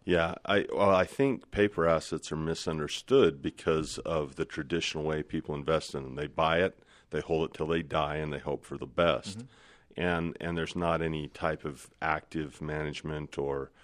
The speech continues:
Speaker 1: or adjustments when new data comes out, which is, to me, insane. How could you run a business if you didn't change when things change, when
Speaker 2: Exactly.
Speaker 1: legislation changes,
Speaker 2: Yeah.
Speaker 1: when tax laws change? You have to change.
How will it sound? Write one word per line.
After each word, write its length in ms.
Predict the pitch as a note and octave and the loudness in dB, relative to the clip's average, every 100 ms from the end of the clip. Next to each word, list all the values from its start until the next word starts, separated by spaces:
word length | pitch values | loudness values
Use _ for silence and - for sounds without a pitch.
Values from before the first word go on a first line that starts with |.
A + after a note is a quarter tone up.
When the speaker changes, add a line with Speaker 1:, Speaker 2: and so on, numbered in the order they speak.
| _ _ | _ _
Speaker 1:
or 480 | - D#2 D#2 D2+ D2+ | -4 0 2 2 0
adjustments 960 | - - - E2 - - D#2 C#2 - - | -4 -6 2 2 2 -6 -6 -6 -10 -10
when 240 | D#2+ D#2 D#2 | -4 -2 -2
new 140 | D2+ | -4
data 360 | C#2 D2+ C#2+ C#2+ | -2 0 0 -4
comes 360 | - D2+ C#2+ | -6 -6 -4
out, 440 | D2 C#2+ C#2+ C#2+ - | -2 0 0 -4 -6
which 220 | D2 - | -12 -10
is, 180 | C2+ - | -10 -12
to 120 | - | -8
me, 200 | D#2+ E2 | -4 -4
insane. 480 | D2 - - D#2+ C#2+ | -4 -6 -4 -4 -2
How 120 | D#2 | -4
could 160 | D#2 D#2 | -4 -6
you 80 | |
run 160 | D#2 D#2+ | -4 -4
a 40 | |
business 640 | D2 D#2 F2+ F2 D2 C#2+ - - - - | -4 -2 -2 -2 -8 -8 -12 -20 -18 -10
if 140 | D2+ | -6
you 80 | D#2+ | -4
didn't 200 | D2 C#2+ | -6 -6
change 540 | - F2 E2 D#2 C#2+ | -4 -2 -2 -4 -6
when 260 | - D2 C#2+ | -8 -8 -8
things 320 | - D#2 D#2 | -4 -4 -4
change, 260 | - D2 G#1+ | -8 -8 -8
when 80 | - - D#2+ | -8 -4 -2
Speaker 2:
Exactly. 120 | - | 0
Speaker 1:
legislation 800 | D#2+ F2 - - - E2+ D#2+ E2 | 0 -2 -6 -4 -2 -2 -2 -6
changes, 580 | D2 - G#1 - A2 - | -6 -6 -8 -8 -10 -10
Speaker 2:
Yeah. 60 | - - - - | -16 -20 -20 -6
Speaker 1:
when 180 | D#2+ D2 | -6 -4
tax 480 | - F2 D#2+ - | 2 4 4 0
laws 280 | C2 A1 G#1+ | -8 -6 -8
change? 460 | - - G1+ G1+ - | -8 -10 -8 -10 -8
You 100 | D#2+ | -6
have 280 | E2 E2+ - | 2 2 2
to 60 | - | -6
change. 500 | - - F2 - | -10 -10 -12 -16